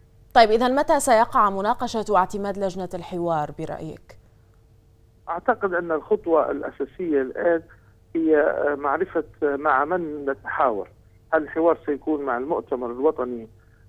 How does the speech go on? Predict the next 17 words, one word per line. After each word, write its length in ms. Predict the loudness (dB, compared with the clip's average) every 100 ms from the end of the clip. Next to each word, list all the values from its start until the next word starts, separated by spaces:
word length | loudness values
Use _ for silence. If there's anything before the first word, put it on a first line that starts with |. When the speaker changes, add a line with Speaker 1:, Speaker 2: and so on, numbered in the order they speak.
| -4
Speaker 2:
العام 540 | -2 2 2 2 -4 -14
بت-، 520 | -14 -12 -10 -10 -12 -14
بتشكيلاته 560 | -16 -10 -4 -2 -2 -6 -10
المتعددة 1080 | -10 -10 -10 -10 -4 0 0 -2 0 0 0 -20 _ _ -2
أم 220 | -2 0
مع 180 | 0 0
مجلس 340 | -2 -6 -8 -12
الدولة، 680 | -4 2 2 4 2 0 0
و-، 500 | 0 0 0 -2 -2
وما 340 | -2 2 2
دور 300 | 4 4 4 0
هيئة 240 | 0 0 -4
الحوار 400 | -6 0 2 2 -2
السابقة؟ 960 | -10 -4 -4 -6 -2 -2 -2 -2 -4 -4 -16 _ -16
Speaker 1:
مم. 200 | -10 -6
Speaker 2:
هذه 160 | -2
ال-، 380 | 0 0 -2 -2